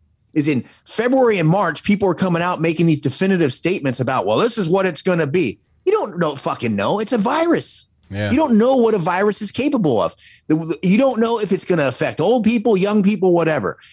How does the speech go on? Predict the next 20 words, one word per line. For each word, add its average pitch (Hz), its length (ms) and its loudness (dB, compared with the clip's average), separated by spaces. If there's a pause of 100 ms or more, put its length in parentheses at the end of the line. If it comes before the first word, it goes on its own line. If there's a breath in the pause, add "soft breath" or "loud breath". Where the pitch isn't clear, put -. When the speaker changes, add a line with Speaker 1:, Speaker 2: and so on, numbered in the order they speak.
Speaker 1:
And 143 80 0
they 160 80 -2
start 214 320 -2
making 226 260 0
these 147 160 2
big, 208 300 -2
grandiose, 170 640 0 (240 loud breath)
"This 214 180 2
is 214 140 -2
what 196 160 -2
we're 185 100 2
gonna 175 260 2
do 160 180 2
to 143 100 2
save 156 260 -2
the 135 80 -4
country" 151 300 -2
decisions 160 520 -2
on 113 200 0
it. 151 120 -6